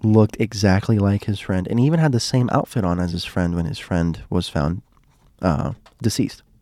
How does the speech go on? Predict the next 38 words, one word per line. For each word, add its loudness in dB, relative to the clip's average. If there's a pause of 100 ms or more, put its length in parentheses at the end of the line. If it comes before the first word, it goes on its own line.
(2250)
He 0
says 4
he 0 (360)
called 6
out 6
to 0
his 0
friend. 0
He 2
wasn't 6
that 2
far. 0
He 0
was, -2
like, -2
probably, -2
like, -2 (420)
fifty 0
yards 4
away. 2 (520)
And 2
he 4
was 2
calling 6
out 4
to -2
his -2
friend. -8 (1160)
And 2 (800)
as 4
if 4
there 4
was 2
no 4
sound 2
at 6
all 2
or, 2